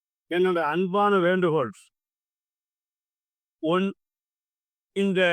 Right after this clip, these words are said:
வாசி ஓட்டுகின்ற பழனியில் அந்தரங்கம் என்று ஒன்று இருக்கிறது. வாசி ஓட்டினால் அந்தரங்கம். அந்த அந்தரங்கத்தில் நீங்கள் பேசினால்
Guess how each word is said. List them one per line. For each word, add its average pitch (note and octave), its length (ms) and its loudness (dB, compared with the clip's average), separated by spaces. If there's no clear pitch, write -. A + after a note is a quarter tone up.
வாசி G3 600 0
ஓட்டுகின்ற G3 580 -2
பழனியில் F3+ 580 -4
அந்தரங்கம் A3+ 760 0
என்று G3+ 260 0
ஒன்று F3 180 2
இருக்கிறது. D3 420 -2
வாசி F3 460 -4
ஓட்டினால் G#3 600 0
அந்தரங்கம். G3+ 680 -2
அந்த D#3+ 220 0
அந்தரங்கத்தில் G3 880 0
நீங்கள் F3+ 480 0
பேசினால் F#3+ 640 -2